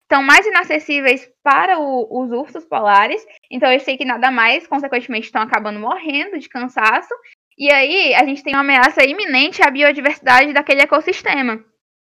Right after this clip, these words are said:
certo? Então, esse aumento do nível do mar também é preocupante a longo prazo também, certo? Então, nessa questão, o item B é o correto.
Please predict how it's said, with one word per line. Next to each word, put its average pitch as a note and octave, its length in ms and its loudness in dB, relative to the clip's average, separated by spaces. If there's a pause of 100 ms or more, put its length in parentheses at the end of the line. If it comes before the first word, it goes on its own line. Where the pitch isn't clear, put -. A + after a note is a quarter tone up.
(200)
certo? C#4+ 440 4 (560)
Então, B3+ 840 2
esse F#4 320 4
aumento C#4+ 340 0
do B3 80 -6
nível B3 280 -2
do A3+ 80 -4
mar B3+ 400 4
também B3+ 260 -6
é D4+ 60 -4
preocupante D4+ 960 -4
a C4 100 4
longo E4 280 -2
prazo A#3+ 380 2
também, G3+ 480 -8 (440)
certo? C#4 360 2 (240)
Então, A#3 460 -2
nessa C#4+ 300 2
questão, C4+ 640 -4 (960)
o C4+ 100 -6
item D4+ 300 -6
B C4 380 -2
é A#3+ 120 2
o B3 60 -2
correto. C4+ 640 2